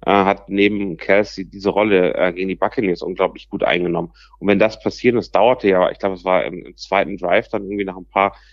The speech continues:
Spielen, dass das erste Mal ein Run, äh, Play gemacht worden ist. Und wenn dieses Passing-Game funktioniert und wenn, wenn dann auch eine, äh, eine Bucks-Defense irgendwie wei-, nicht so richtig weiß, was sie machen soll, und plötzlich kommt da das Run-Game, das auch funktioniert. Ich glaube,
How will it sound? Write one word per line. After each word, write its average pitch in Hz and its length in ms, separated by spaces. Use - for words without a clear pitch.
Spielen, 117 300
dass 101 120
das 90 120
erste 92 300
Mal 92 100
ein 87 60
Run, 120 380
äh, 95 340
Play 90 200
gemacht 87 340
worden 92 180
ist. 95 220
Und 90 140
wenn 107 120
dieses 101 240
Passing-Game 120 600
funktioniert 101 500
und 98 80
wenn, 98 360
wenn 95 120
dann 98 160
auch - 160
eine, 95 220
äh, - 120
eine 95 240
Bucks-Defense 104 880
irgendwie 101 320
wei-, 90 160
nicht 98 160
so 104 80
richtig 101 220
weiß, 95 180
was 92 80
sie 90 100
machen 117 240
soll, 90 220
und - 140
plötzlich - 380
kommt 107 160
da 95 60
das 92 140
Run-Game, 107 360
das 92 120
auch - 220
funktioniert. 104 480
Ich 95 80
glaube, 101 380